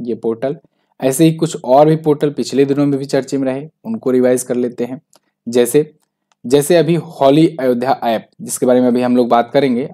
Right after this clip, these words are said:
अयो-, मुख्यमंत्री योगी आदित्यनाथ जी ने लॉन्च किया दीपोत्सव में। अपना अपार आईडी, अपार आईडी आपको पता होगा ना कि हर स्टूडेंट की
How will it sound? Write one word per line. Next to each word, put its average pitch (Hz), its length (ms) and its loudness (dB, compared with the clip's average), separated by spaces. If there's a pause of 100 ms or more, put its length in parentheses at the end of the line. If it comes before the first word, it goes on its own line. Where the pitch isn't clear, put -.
अयो-, 110 260 -8
मुख्यमंत्री 117 560 -6
योगी 113 220 -2
आदित्यनाथ 113 360 -4
जी 117 140 -6
ने 113 140 -4
लॉन्च 110 260 -8
किया - 200 -6 (440)
दीपोत्सव 117 540 -4
में। 139 120 -6 (960)
अपना 147 280 2
अपार 147 380 6
आईडी, 160 440 4
अपार 139 260 4
आईडी 143 220 4
आपको 143 240 0
पता 139 240 0
होगा 135 220 2
ना 170 120 -2
कि 170 140 0
हर 151 380 0
स्टूडेंट 143 440 -4
की 135 260 -2